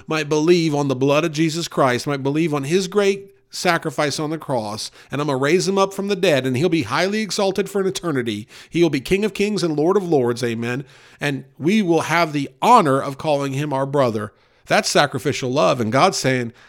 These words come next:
"I did it for you, and I want you to exhibit it to one another to help you, to help me understand that you get what I did." Amen. That's why I believe part of this is about. We show God we love him by loving one another to help others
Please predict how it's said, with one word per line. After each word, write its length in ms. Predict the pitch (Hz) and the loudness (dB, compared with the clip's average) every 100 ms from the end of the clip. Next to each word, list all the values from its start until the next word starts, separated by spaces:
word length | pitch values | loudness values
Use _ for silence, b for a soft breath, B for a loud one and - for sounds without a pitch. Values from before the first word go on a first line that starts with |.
| b | b
"I 180 | 117 185 | -2 2
did 180 | 165 160 | 4 2
it 120 | - | 0
for 140 | - | -4
you, 380 | 117 170 190 147 - | -2 2 2 2 -2
and 140 | 120 | -2
I 120 | 190 | 2
want 240 | 233 151 120 | 2 2 0
you 140 | 214 | 2
to 120 | 156 | 2
exhibit 400 | 92 107 151 147 | 0 0 0 2
it 140 | 139 - | 0 -2
to 80 | |
one 220 | 135 143 127 | -2 0 0
another 440 | 147 240 151 170 b b b b | 0 0 -2 -6 b b b b
to 100 | 131 | -2
help 240 | 147 202 | 0 0
you, 180 | 190 202 | 0 -2
to 200 | - 147 | -2 -2
help 340 | 151 226 - 135 | 2 2 2 -2
me 320 | 147 226 233 | 2 2 4
understand 800 | 175 196 202 - 143 123 123 - b b b | 2 4 4 2 -2 -2 -4 -8 b b b
that 160 | 139 139 | 0 2
you 160 | 196 | 0
get 260 | 156 165 147 | 2 2 2
what 160 | 139 127 | 4 4
I 140 | 131 | 4
did." 320 | 127 117 98 | 2 0 2
Amen. 320 | 120 123 123 | 0 0 -2
That's 240 | 131 165 160 | -4 -4 -4
why 180 | 143 131 | -2 0
I 40 | |
believe 300 | 123 151 123 | 2 0 2
part 200 | 147 143 | 0 2
of 80 | 127 | 0
this 180 | 135 131 | -2 -2
is 140 | 110 | -4
about. 340 | 117 135 117 - B B | 0 0 -2 -6 B B
We 200 | 156 220 | 4 4
show 240 | - 214 | 4 2
God 240 | 165 151 139 | 2 0 0
we 180 | 156 214 | 0 4
love 300 | 196 190 156 | 4 4 2
him 340 | 139 123 131 B B B | -2 -2 -4 B B B
by 100 | 135 | -2
loving 420 | 127 156 196 202 | 0 0 0 2
one 160 | 185 185 | 2 2
another 520 | 175 143 110 123 131 _ _ _ _ _ _ _ - - | 0 -2 -2 -4 -6 _ _ _ _ _ _ _ -10 -2
to 100 | 156 | 0
help 360 | 151 180 175 - | 0 -2 -2 2
others 460 | 175 196 190 - | 4 6 4 2